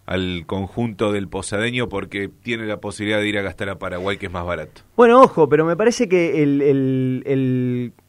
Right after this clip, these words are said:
Speaker 2: a ver, un sector de, de Posadas puede llegar a, a, a tener eso. Ahora, cuando uno recorre los barrios de Posadas, te das cuenta que la cuestión de las asimetrías impacta, porque el pibe que vive en esos barrios no consigue laburo.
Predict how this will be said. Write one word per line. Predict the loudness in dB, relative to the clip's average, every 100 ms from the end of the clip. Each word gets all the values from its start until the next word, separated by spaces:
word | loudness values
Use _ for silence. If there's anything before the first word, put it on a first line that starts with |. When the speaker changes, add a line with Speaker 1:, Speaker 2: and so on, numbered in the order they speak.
| _ _ _ _ _ _
Speaker 2:
a | -2
ver, | -2 -4 0
un | 0
sector | 2 2 8 8
de, | 8 6 2
de | 0
Posadas | 0 4 6 6
puede | 2 2 4 6 4 2
llegar | -2 0 0
a, | 0 -2 -4
a, | -4
a | -4
tener | -2 -2
eso. | -2 -2
Ahora, | 2
cuando | 2 2
uno | 2 4
recorre | 2 4 2 4
los | 2 2
barrios | 2 2 0
de | -2
Posadas, | -4 -6 -2 0 -2 -4 -16 _
te | -6
das | -6
cuenta | -2 -2 0 0
que | -4
la |
cuestión | -6 -4 -2
de | -2
las | -2
asimetrías | -6 -8 -8 -4 -4
impacta, | -4 -2 -4 -4 -10 -14 _ _ _
porque | -8 -6
el | -2
pibe | 4 4
que | 4 0
vive | 0
en | -2
esos | -4 -6
barrios | -4 -4
no | -4
consigue | -6 -6 -4
laburo. | -2 0 -2 -4